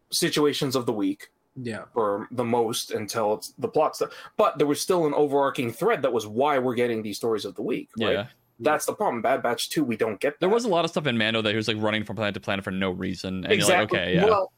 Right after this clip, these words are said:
Speaker 1: no, he's, he's still running 'cause he's trying to escape the Empire,
Speaker 3: Yeah, but,
Speaker 1: right?
Speaker 3: like, there's, yeah, yeah, yeah.
Speaker 1: It, it, it lets f-, there be a lot of leeway, but that's the problem. In
Speaker 2: Yeah.
Speaker 1: Bad Batch season two, there's nothing for them to be doing.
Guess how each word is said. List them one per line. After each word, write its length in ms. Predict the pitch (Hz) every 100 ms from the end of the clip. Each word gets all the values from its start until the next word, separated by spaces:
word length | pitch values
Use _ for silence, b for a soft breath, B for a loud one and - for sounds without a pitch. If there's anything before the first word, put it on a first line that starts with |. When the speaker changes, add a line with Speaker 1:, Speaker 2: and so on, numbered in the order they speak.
| -
Speaker 1:
no, 140 | 180
he's, 320 | 143 156 151 135
he's 240 | 165 147
still 260 | - 190 139
running 260 | 170 160
'cause 120 | 143 135
he's 100 | 113
trying 140 | 135
to 40 | 113
escape 240 | - 107
the 100 | 107
Empire, 280 | 110 107 110
Speaker 3:
Yeah, 100 | 156
but, 120 | 135
Speaker 1:
right? 40 | 123 104
Speaker 3:
like, 60 |
there's, 300 | 104 123 120
yeah, 300 | 120 101 92 -
yeah, 160 | 98
yeah. 200 | 95 - - _ _ _
Speaker 1:
It, 160 | 165 165
it, 220 | 165 156 - _ _ _
it 180 | 156 156
lets 360 | 147 165 - -
f-, 60 | -
there 200 | 127 139
be 140 | 131 131
a 60 |
lot 160 | 120 113
of 120 | 104
leeway, 300 | 117 113 101
but 80 | 127
that's 100 | 139
the 60 | -
problem. 240 | 160 120
In 60 | 101
Speaker 2:
Yeah. 40 | 131
Speaker 1:
Bad 40 | 131
Batch 160 | 131
season 240 | - 120 104
two, 160 | 147
there's 220 | 117 107
nothing 320 | 120 123 131 117
for 80 |
them 120 | 110 98
to 60 |
be 80 | 98
doing. 320 | 104 127 80